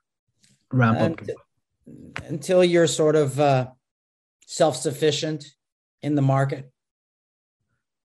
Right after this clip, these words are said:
Speaker 1: Well, I can't give you a timeline. I can tell you that we have a critical mass point, which we know we will reach.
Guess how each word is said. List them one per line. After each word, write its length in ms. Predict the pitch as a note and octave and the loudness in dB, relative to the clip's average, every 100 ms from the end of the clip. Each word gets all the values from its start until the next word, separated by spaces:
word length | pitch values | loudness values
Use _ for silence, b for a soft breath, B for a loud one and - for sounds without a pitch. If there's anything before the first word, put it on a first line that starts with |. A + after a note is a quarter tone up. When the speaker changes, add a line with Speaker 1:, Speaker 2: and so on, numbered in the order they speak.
| _ _ _ _ _ _ | _ _ _ _ _ _
Speaker 1:
Well, 320 | D#3+ D#3 D3 C#3 | 2 4 4 2
I 120 | C#3+ | 0
can't 280 | B2+ F3 E3+ | 0 -2 0
give 140 | F#3 | 2
you 120 | D#3+ | 2
a 40 | C3 | 0
timeline. 680 | - B2 A#2+ G2+ G2+ G#2+ | -2 -2 0 -2 -8 -10
I 80 | A#2+ | -8
can 180 | A#2+ B2+ | -4 -4
tell 320 | B2 - C3+ | -4 -6 -4
you 280 | C3+ C3 B2+ | 0 0 0
that 260 | A#2+ A2 G#2+ - | 0 -4 -6 -4
we 560 | A#2 A#2 A#2 A#2 A#2 _ - | 0 2 2 0 -4 _ -10
have 420 | - A#2 A#2+ A#2+ | -6 -4 -4 -6
a 160 | A#2 A2+ | -6 -8
critical 460 | - A2+ A2+ A2 | -6 -6 -4 -6
mass 340 | G#2 F#2+ A2+ - | -6 -6 -8 -6
point, 440 | - C3+ C3+ B2+ - | -2 -2 -2 -6 -6
which 320 | A2 - - | -6 -6 -6
we 380 | A2+ G#2+ G#2 - | -4 -2 -4 -2
know 240 | A2+ A2 | 0 2
we 180 | A2 A2+ | 2 2
will 160 | G2+ G2 | 0 -2
reach. 540 | F#2+ G#2+ F#2 - - | -4 -4 -4 -6 -14